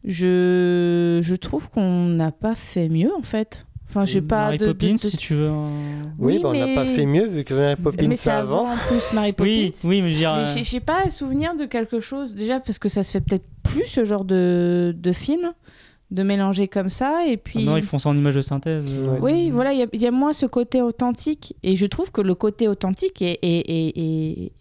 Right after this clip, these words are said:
Speaker 1: est bien intégré en fait. Ce côté dessin
Speaker 3: Mm.
Speaker 1: en, en deux D est bien foutu, bien intégré. Et moi, je trouve que c'est culte parce que c'est, voilà, c'est, je pense que si je, il devait repasser à la télé, je le re-regarderais,
Speaker 3: Oui.
Speaker 1: euh, peut-être pas en entier, mais au moins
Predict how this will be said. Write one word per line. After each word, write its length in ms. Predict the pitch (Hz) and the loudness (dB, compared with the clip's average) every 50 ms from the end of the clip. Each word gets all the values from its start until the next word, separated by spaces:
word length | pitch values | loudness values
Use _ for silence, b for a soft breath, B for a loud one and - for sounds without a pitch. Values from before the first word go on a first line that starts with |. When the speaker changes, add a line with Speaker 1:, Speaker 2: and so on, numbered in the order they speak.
| _ _ _ - - - - | _ _ _ -20 -18 -8 -4
Speaker 1:
est 100 | - 180 | -2 -2
bien 280 | 165 165 247 262 269 277 | 0 0 0 0 0 0
intégré 380 | 269 269 - 269 254 233 240 285 | -2 -2 0 -2 -2 0 0 0
en 100 | 254 220 | 0 0
fait. 300 | - 202 170 165 - - | 0 -2 -2 -4 -6 -10
Ce 160 | - - 196 | -10 -8 -8
côté 320 | 175 - 185 175 - 185 | -4 -4 -4 -2 -2 -2
dessin 640 | 170 165 185 190 196 - - 214 208 208 202 202 196 | -2 0 0 0 0 0 -2 -2 -2 0 0 0 2
Speaker 3:
Mm. 40 | |
Speaker 1:
en, 260 | 180 - 156 160 160 160 | 2 2 0 0 -2 -2
en 20 | |
deux 160 | 160 156 170 | -2 -2 -4
D 220 | 170 175 240 294 330 | -4 -2 -4 -4 -4
est 40 | 247 | -4
bien 200 | 175 - 220 254 | -6 -6 -6 -8
foutu, 400 | - - 233 202 - - 247 262 | -6 -8 -12 -10 -10 -8 -8 -8
bien 240 | 247 220 190 185 185 | -6 -4 -4 -2 -2
intégré. 420 | 175 165 - 156 151 156 196 233 B B B B B B B B B B B B | -4 -4 -6 -6 -8 -8 -10 -12 B B B B B B B B B B B B
Et 100 | - 180 | 0 0
moi, 140 | 180 196 220 | 2 2 0
je 100 | 240 240 | 0 -2
trouve 220 | 233 - - 247 - | -4 -6 -8 -10 -4
que 80 | - 208 | -4 -4
c'est 160 | - - 185 | -2 -2 -4
culte 220 | - - 262 - | -2 -4 -6 -6
parce 220 | - - 208 - - | -4 -4 -6 -4 -4
que 120 | - 185 | -6 -6
c'est, 720 | 175 - - 175 170 170 170 170 170 170 170 170 170 170 170 170 - _ - - - _ _ - _ _ - - | -4 -2 -2 -2 0 0 0 -2 -2 -2 -2 -2 -2 -4 -6 -8 -12 _ -20 -20 -20 _ _ -20 _ _ -6 -2
voilà, 220 | 202 190 196 214 | 0 0 0 0
c'est, 200 | 214 - - 202 | -2 -4 -6 -8
je 120 | 180 180 - | -8 -8 -6
pense 240 | - 233 247 262 - | -4 -2 -2 -2 0
que 100 | - 226 | -2 -2
si 200 | - - 226 220 | -2 0 -2 -2
je, 100 | 196 190 - 202 | -2 -2 -2 0
il 140 | 190 180 180 | 0 0 -2
devait 140 | 175 185 180 | -2 -4 -4
repasser 320 | 190 - - 202 190 - | -4 -2 -2 -2 -2 0
à 20 | 226 | -2
la 40 | 220 | -2
télé, 200 | - 202 220 247 | 0 -2 -2 -2
je 100 | - - | -2 -2
le 60 | 190 | -2
re-regarderais, 880 | 170 - 175 175 175 180 175 180 180 175 175 175 175 185 196 202 208 | -2 0 -2 -2 -2 0 -2 -2 -2 -2 -2 0 0 0 0 2 2
Speaker 3:
Oui. 80 | 208 - | 2 2
Speaker 1:
euh, 100 | 175 170 | 0 -2
peut-être 300 | - - - 202 196 196 | -6 -6 -4 -4 -2 0
pas 100 | - 220 | 0 -2
en 120 | 220 208 | 0 0
entier, 340 | 202 202 208 - - 254 269 | 0 -2 -2 -2 -2 -2 -2
mais 120 | 285 254 208 | 0 0 -2
au 80 | 190 | -2
moins 240 | 190 190 196 196 196 | 0 -2 -2 -2 -2